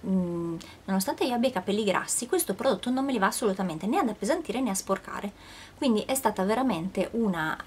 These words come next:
eh, scoperta eccezionale e l'ho già ricomprato, o meglio, l'ho già comprato perché appunto questa confezione mi era stata omaggiata e sono tornata in, recentemente in bioprofumeria da, da Giulia per acquistare la seconda confezione, perché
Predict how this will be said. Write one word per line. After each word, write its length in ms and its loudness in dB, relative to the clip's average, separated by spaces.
eh, 60 -6
scoperta 500 0
eccezionale 880 -2
e 300 4
l'ho 120 -4
già 120 -2
ricomprato, 640 -6
o 100 4
meglio, 360 2
l'ho 140 0
già 220 6
comprato 520 6
perché 200 -8
appunto 300 -6
questa 240 -2
confezione 440 2
mi 80 4
era 100 0
stata 260 -2
omaggiata 600 2
e 120 0
sono 380 4
tornata 760 2
in, 340 -6
recentemente 680 -2
in 80 -2
bioprofumeria 760 -2
da, 520 -2
da 140 0
Giulia 260 -2
per 500 -2
acquistare 760 -4
la 100 -8
seconda 400 -6
confezione, 640 -6
perché 340 -2